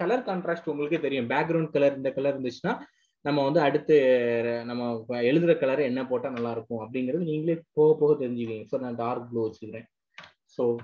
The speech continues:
free, free to register. Free, free எல்லாரும் register பண்ணுங்க. இந்த கோவின் டாட் ஐஎன் அப்படிலாம் register பண்ணுங்க அப்படின்னு ஒரு, ஒரு சின்ன ஒரு icon select பண்றேன்னு வைங்க. ஒரு ஐகானை நீங்களே form பண்ணிக்கலாம்.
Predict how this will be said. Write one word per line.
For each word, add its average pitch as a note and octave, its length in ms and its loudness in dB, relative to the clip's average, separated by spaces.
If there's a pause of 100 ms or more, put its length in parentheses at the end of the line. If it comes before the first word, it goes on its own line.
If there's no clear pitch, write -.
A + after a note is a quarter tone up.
(160)
free, C#3 240 -2 (1160)
free C3 360 -4
to C3+ 180 -6
register. A2+ 540 -4 (1800)
Free, F3+ 160 4 (280)
free D#3 280 0
எல்லாரும் C#3 320 0
register C3 400 -8
பண்ணுங்க. G#2+ 280 -6 (760)
இந்த B2+ 120 0
கோவின் C3 400 0
டாட் A#2+ 260 -2
ஐஎன் A2+ 340 -6 (120)
அப்படிலாம் A#2 380 -6
register A#2 280 -10
பண்ணுங்க A2 360 -10
அப்படின்னு A#2+ 240 -4
ஒரு, B2 220 -4
ஒரு C3 140 -12
சின்ன D3+ 200 -2
ஒரு C#3 140 0 (220)
icon B2 400 -4
select A#2 260 -4
பண்றேன்னு B2 260 -10
வைங்க. A2+ 220 -8
ஒரு C3 140 -2
ஐகானை C#3 380 -2
நீங்களே C#3+ 360 -2
form A#2+ 200 -4
பண்ணிக்கலாம். A2 360 -8